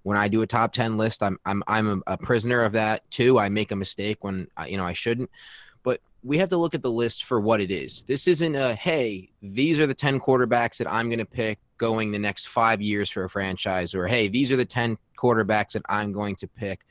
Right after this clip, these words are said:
because the final drive is coming up and my life's on the line." These are just the ten quarterbacks that one, um,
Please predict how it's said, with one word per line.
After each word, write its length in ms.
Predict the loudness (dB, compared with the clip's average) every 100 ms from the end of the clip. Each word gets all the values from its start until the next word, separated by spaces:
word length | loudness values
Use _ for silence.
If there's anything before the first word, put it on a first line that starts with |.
| -20 -10
because 420 | -4 -2 0 0 -4 _ -4
the 120 | -2
final 380 | 2 2 2 -2
drive 420 | 2 2 2 0
is 100 | -4
coming 380 | -4 -4 -2 0
up 240 | 0 -2
and 80 | -2
my 120 | -2
life's 340 | 0 0 -2
on 60 | -6
the 80 | -4
line." 340 | -2 -2 -4 -8 -20 -8 4
These 160 | 4
are 40 | 4
just 180 | 0
the 80 | -4
ten 280 | -4 -2 -2
quarterbacks 800 | 0 0 0 0 -2 -2 -6 -12
that 380 | -6 -4 -4 -6 _ _ _ _ _
one, 560 | -4 0 0 0 -4 -8 -6
um, 460 | -2 -2 -4 -8